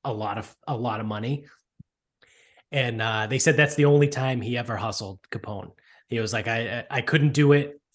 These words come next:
for more than that one time, but I had to do it at least once." <laughs> And, uh, so that's, like, that's, like, the whole first half of the book.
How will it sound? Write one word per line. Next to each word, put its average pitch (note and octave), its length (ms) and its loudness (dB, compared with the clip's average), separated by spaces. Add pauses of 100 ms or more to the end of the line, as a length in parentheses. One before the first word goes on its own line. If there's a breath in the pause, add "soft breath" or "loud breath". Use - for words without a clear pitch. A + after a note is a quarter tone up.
for B2+ 460 0 (100)
more C#3 240 4
than B2+ 160 0
that B2 240 -2
one B2 240 -2
time, C3 440 0 (220 loud breath)
but B2 120 2
I B2+ 60 4
had B2 340 0
to A#2 80 -6
do A2+ 200 -2
it G#2 60 -4
at G#2 160 -6
least G2+ 260 -10
once." - 600 -2
<laughs> - 40 -4 (3750 loud breath)
And, C#3+ 400 4
uh, A#2+ 400 -4
so D#3 200 4
that's, E3+ 260 4
like, F#3+ 260 2
that's, F#3+ 180 2
like, A#3 100 4
the F3 80 2
whole F#3 200 0
first D#3 380 0
half D#3 320 -2
of B2 120 -2
the G#2 80 -10
book. - 380 -10